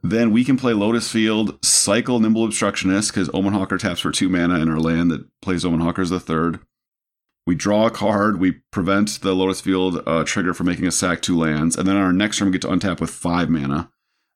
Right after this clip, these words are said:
Um, Thespian Stage, if we're playing Lotus Field already, is a one of, is interesting. That has an activated ability that Omen Hawker gets to copy.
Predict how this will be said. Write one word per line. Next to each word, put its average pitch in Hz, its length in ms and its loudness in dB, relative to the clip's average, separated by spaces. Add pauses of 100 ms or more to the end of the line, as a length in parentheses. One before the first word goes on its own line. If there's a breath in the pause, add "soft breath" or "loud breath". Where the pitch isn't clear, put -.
(140)
Um, 55 420 -4 (320)
Thespian 113 500 2
Stage, 107 440 2
if 107 100 -2
we're 104 80 0
playing 101 240 0
Lotus 98 220 0
Field 104 160 0
already, 90 300 2
is 92 100 0
a 95 40 0
one 92 140 2
of, 95 120 0
is 87 60 -2
interesting. 104 680 0 (340)
That 80 140 -4
has 101 180 2
an 104 80 2
activated 101 320 0
ability 110 320 0
that 98 120 0
Omen 92 160 0
Hawker 90 240 -2
gets 87 180 0
to - 80 -4
copy. 131 460 -2